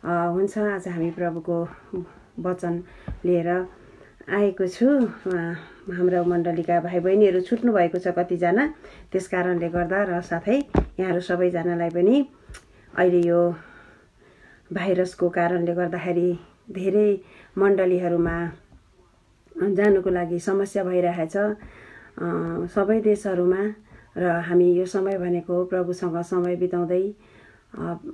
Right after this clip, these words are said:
प्रार्थना गर्दै अनि बाइबल पढ्दै अनि आफ्नो परिवारहरूसँगै हुनेहरूलाई झनै राम्रो छ प्रभुले दिनुभएको मौका। हामी,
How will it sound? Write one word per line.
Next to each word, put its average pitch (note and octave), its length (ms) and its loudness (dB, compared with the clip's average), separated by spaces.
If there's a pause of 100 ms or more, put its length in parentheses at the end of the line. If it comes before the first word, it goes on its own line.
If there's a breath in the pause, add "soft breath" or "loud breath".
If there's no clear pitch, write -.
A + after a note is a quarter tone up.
(160)
प्रार्थना G#3 420 0
गर्दै F3+ 420 0
अनि F3+ 200 2
बाइबल F3 400 0
पढ्दै F3 520 -2
अनि E3+ 220 -2
आफ्नो F3 260 -2
परिवारहरूसँगै G3+ 1120 0
हुनेहरूलाई F3 1200 -2
झनै F#3+ 320 2
राम्रो G3 320 0
छ F#3 100 -8
प्रभुले F3+ 360 0
दिनुभएको F3 540 0
मौका। F3 440 -2
हामी, E3 440 -2